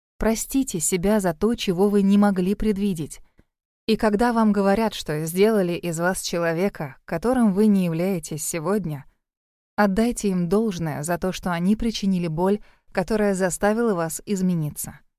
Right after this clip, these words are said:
Аноним. Представьте себе абстрактную картину, написанную чёрными, белыми и серыми красками.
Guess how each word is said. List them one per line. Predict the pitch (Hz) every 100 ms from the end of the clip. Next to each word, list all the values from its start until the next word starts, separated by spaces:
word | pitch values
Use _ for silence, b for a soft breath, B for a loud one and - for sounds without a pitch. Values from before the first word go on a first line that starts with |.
| _ _ _ _
Аноним. | 185 185 175 147 131 _ _ _ - _ - _ _ _ _ _ _ - _ _
Представьте | - 185 - 285 285 277
себе | - 214 226
абстрактную | 220 202 - 190 - 180 165
картину, | 170 165 - 247 185 - _
написанную | 180 185 285 - 226 214
чёрными, | - 180 185 208 226
белыми | 226 160 160 185 190 214
и | 208
серыми | 202 - 165 160 165
красками. | 165 151 - - 175